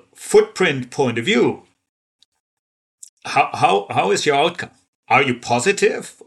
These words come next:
or are you basically creating more C O two with your logistics and, and all of the things around it,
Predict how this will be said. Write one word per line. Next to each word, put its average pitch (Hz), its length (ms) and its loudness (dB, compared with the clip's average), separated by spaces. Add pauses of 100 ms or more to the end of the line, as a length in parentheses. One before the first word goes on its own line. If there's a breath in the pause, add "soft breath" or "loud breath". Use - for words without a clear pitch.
or 156 360 2
are 160 140 6
you 151 100 -2
basically 143 440 0
creating 139 400 0
more 127 200 0
C 135 220 -4
O 113 140 0
two 185 340 2
with 139 240 2
your 131 100 -2
logistics 120 880 -2
and, 131 320 -2
and 123 280 -4
all 147 240 4
of 127 100 -2
the 135 80 0
things 123 300 0
around 156 360 2
it, 131 300 2